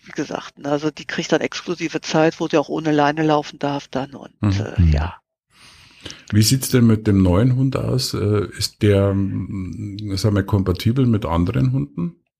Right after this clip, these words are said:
Speaker 1: Ja.
Speaker 2: Also ist
Speaker 1: Solange
Speaker 2: so
Speaker 1: kein
Speaker 2: sozial?
Speaker 1: Futter im Spiel ist.
Speaker 2: Okay, also
Speaker 1: Ja.
Speaker 2: Futter ist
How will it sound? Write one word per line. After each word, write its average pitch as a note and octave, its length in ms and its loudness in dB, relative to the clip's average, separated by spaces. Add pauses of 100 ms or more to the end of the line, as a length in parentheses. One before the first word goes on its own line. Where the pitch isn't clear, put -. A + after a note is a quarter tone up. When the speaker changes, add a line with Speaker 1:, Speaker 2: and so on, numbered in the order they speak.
(140)
Speaker 1:
Ja. - 300 -2 (1040)
Speaker 2:
Also F#2+ 300 -2
ist - 220 -8
Speaker 1:
Solange D#3 360 4
Speaker 2:
so - 0 -
Speaker 1:
kein B3+ 180 2
Speaker 2:
sozial? G2 460 2
Speaker 1:
Futter C3+ 80 0
im F#3 60 -4
Spiel - 200 -10
ist. - 520 -12
Speaker 2:
Okay, A2 340 -2
also F#2 200 0
Speaker 1:
Ja. B2+ 80 2
Speaker 2:
Futter C#3+ 520 -2
ist - 320 -8